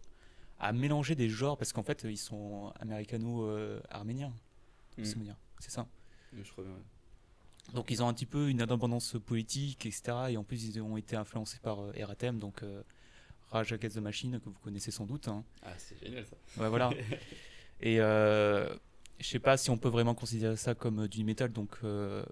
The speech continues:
Speaker 1: du métal mélangé avec du rap, hein,
Speaker 2: Mm.
Speaker 1: mais moi, je le trouve pas tellement.
Speaker 2: Bah, pour le coup, euh, je crois que d'ailleurs Rage Against, euh, c'était, je crois que d'après Wikipédia, ça, ça compte comme du rap rock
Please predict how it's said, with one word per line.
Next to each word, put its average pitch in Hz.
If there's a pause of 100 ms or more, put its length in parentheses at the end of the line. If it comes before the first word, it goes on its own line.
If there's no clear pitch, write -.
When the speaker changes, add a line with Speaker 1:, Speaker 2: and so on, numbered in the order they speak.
(500)
Speaker 1:
du 110
métal 113
mélangé 107
avec 104
du 104
rap, 117
hein, 110
Speaker 2:
Mm. 110
Speaker 1:
mais 110
moi, 110
je 113
le 110
trouve -
pas 123
tellement. 104 (200)
Speaker 2:
Bah, 120
pour 120
le 131
coup, 190
euh, 110
je -
crois 156
que 127
d'ailleurs 104
Rage 98
Against, 117 (100)
euh, 95 (240)
c'était, 123 (1400)
je -
crois 170
que 156
d'après 165
Wikipédia, 160
ça, 120
ça -
compte 160
comme 117
du 110
rap 131 (120)
rock 131